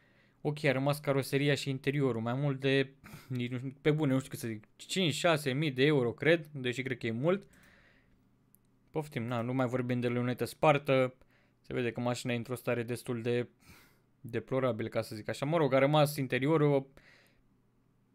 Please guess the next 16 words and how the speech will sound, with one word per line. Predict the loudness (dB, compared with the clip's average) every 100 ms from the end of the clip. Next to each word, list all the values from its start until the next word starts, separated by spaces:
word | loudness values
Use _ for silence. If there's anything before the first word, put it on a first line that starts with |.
| _ _ _
Ciudat | -16 -6 0 2
e | 2
că | 0
n-au | 0
sărit | 2 2 0 0
airbag-urile, | 0 0 0 0 0
cel | 0
puțin | -4 -6 -4
ăsta | -4 -4
din | -4
volan | -2 0 0
nu |
pare | 0 -2
a | -2
fi | -6
sărit, | -2 -2 -2